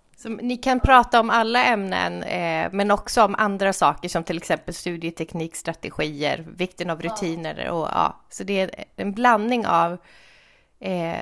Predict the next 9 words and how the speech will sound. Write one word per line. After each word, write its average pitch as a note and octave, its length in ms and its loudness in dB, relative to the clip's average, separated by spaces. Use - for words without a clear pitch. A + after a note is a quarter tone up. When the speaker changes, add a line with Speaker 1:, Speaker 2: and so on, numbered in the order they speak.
Speaker 1:
personligt F#3 640 -4
och, E3+ 320 -6
eh, E3 340 -8
ämnen, G3 340 0
kan F#3 140 -8
man F#3 120 -8
säga. - 260 -10
Speaker 2:
Ja, G3+ 200 -2
exakt. - 440 -14